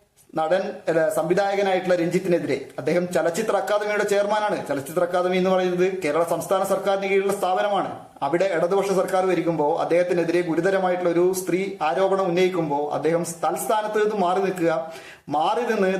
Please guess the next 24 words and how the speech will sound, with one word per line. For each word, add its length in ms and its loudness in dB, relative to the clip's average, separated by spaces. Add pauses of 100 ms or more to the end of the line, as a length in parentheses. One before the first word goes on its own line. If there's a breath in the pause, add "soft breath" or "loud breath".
ധൈര്യപൂർവ്വം 640 2 (200)
ഈ 120 0 (160)
അന്വേഷണത്തെ 600 0
നേരിടുക. 340 2 (580 loud breath)
അന്വേഷണത്തെ 580 0
നേരിട്ടതിന് 500 2
ശേഷം 220 0 (120)
അദ്ദേഹത്തിനെതിരെ 640 2
വന്നിരിക്കുന്ന 540 0 (200)
ഈ 20 -2 (220)
ആരോപണം 420 2 (120)
ശരിയല്ല 340 0 (100)
എന്നുണ്ടെങ്കിൽ 380 0
അദ്ദേഹം 340 0
കുറ്റവിമുക്തനാക്കപ്പെടും, 920 0 (320 loud breath)
അല്ലെങ്കിൽ 280 2
അദ്ദേഹം 300 0
അതിൽ 160 2
നിന്നും 260 2
മോചിതനാക്കപ്പെടും. 840 0
അദ്ദേഹത്തിന് 500 0
തൽസ്ഥാനം 480 -2
തിരിച്ചു 240 0
കൊടുക്കുക 380 2